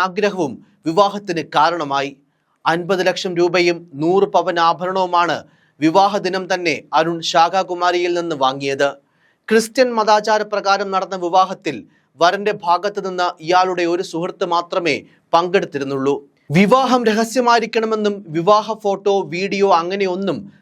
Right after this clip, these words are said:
പ്രചരിപ്പിക്കാൻ പാടില്ലെന്നും അരുൺ നിർബന്ധം പിടിച്ചിരുന്നു. തന്നേക്കാൾ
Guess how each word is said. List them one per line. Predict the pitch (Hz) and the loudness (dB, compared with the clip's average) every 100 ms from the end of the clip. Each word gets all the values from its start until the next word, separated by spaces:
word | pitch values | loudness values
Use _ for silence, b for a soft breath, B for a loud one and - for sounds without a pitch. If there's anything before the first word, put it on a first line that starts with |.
| B | B
പ്രചരിപ്പിക്കാൻ | 175 190 208 214 214 214 208 | 0 0 -2 -2 0 0 2
പാടില്ലെന്നും | 180 190 202 180 135 104 b b 170 | 0 0 -2 -4 -6 -10 b b 2
അരുൺ | 196 170 160 | 2 0 -4
നിർബന്ധം | 170 185 180 139 | -4 -4 -6 -6
പിടിച്ചിരുന്നു. | 139 139 147 139 143 143 b b b 147 | -8 -6 -6 -4 -4 -6 b b b 2
തന്നേക്കാൾ | 156 175 185 190 | 2 2 2 2